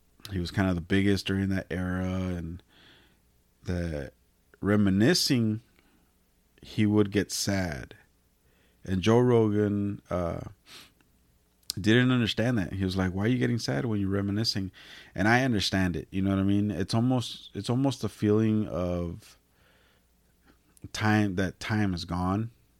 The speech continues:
you know what I mean? Like, you love that time so much. You were having the best time of your life, and it was, uh, you were on top of the world, and, and it was fun, it was free, you,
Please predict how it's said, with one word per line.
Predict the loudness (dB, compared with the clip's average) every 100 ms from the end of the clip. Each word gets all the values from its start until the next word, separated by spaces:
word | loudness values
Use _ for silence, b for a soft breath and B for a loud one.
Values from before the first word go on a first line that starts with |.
| _
you | -4 0
know | 2
what | 2
I |
mean? | 0 -2 -4 -6
Like, | -2 0 2
you | 4
love | 4 4 0
that | -4
time | -2 -2 -2
so | -2 -2
much. | -2 -4 -6
You |
were | -6
having | -4 -2 -2 -4 -10 B B B B
the | -2
best | 0 0 0
time | 0 0
of | 0
your | -2
life, | -2 -2 -4 -6
and | -10 -10 -14 B B B B B
it | -6
was, | -2 0 -2 -4 -4
uh, | -4 -4 -6 -8 -6
you | 0 4
were | 4
on | 2
top | -2 -4 -4
of | -6
the | -4
world, | 0 4 4 4 2 -2
and, | -4 -8 -12 b b b b b
and | -6 -4
it | -4
was | -6 -10
fun, | -4 2 2 2 2 0
it | -2
was | -4 -10
free, | -16 -2 2 4 4 4 2
you, | 0 -4 -6